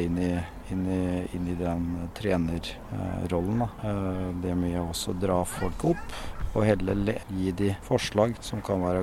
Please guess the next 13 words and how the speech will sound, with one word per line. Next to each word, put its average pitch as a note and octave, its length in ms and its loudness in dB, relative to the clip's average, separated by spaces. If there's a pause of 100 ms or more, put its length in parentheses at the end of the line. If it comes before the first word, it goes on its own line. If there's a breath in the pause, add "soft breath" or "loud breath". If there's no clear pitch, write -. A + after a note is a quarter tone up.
gode, D3 240 2 (160)
og, B2+ 240 0
og - 80 -4
stille G#2 320 0
gode G2 160 0
spørsmål, F#2+ 480 0
da, F2 80 -4
som F#2+ 160 0
gjør F2 320 0
at - 240 -8
de G2 80 0 (160)
føler F#2 480 0
en F2 180 0